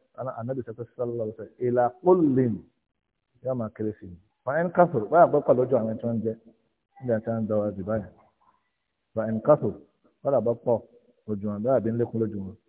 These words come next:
Bẹ́ẹ̀ dẹ̀, bẹ́ẹ̀, bó ṣe rí náà nìyẹn. Bó ṣe rí nìyẹn. Torí kìí ṣe, kìí fi sáǹfààní ń bẹ̀.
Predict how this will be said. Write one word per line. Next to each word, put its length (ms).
Bẹ́ẹ̀ 140
dẹ̀, 120
bẹ́ẹ̀, 200
bó 120
ṣe 180
rí 60
náà 140
nìyẹn. 260
Bó 100
ṣe 140
rí 120
nìyẹn. 300
Torí 240
kìí 180
ṣe, 120
kìí 180
fi 100
sáǹfààní 420
ń 60
bẹ̀. 160